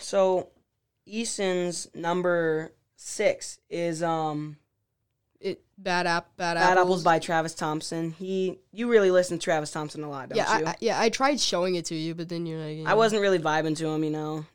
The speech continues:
Speaker 1: I just didn't have, I just, I wasn't, just wasn't feeling him.
Speaker 2: I, I like Travis Thompson, though, quite a bit. Once again, I, I, I get a, I tend to get a lot of my music from my older brother.
Speaker 1: Yeah. My number six is, um, Drinking Problem by Arizona Zervas.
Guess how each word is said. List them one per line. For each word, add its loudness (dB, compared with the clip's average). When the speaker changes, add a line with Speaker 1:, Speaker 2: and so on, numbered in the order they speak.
Speaker 1:
I -2
just -6
didn't -6
have, -12
I -2
just, -6
I 0
wasn't, -4
just -12
wasn't -6
feeling -6
him. -12
Speaker 2:
I, -6
I -2
like 0
Travis -4
Thompson, -8
though, -8
quite -6
a -4
bit. -4
Once -4
again, 0
I, -4
I, -2
I -2
get 6
a, 2
I -2
tend -4
to -4
get -2
a 0
lot -2
of -6
my -6
music -8
from -8
my -10
older -8
brother. -10
Speaker 1:
Yeah. -4
My 2
number 0
six -4
is, -2
um, 0
Drinking -2
Problem 0
by -2
Arizona -2
Zervas. -8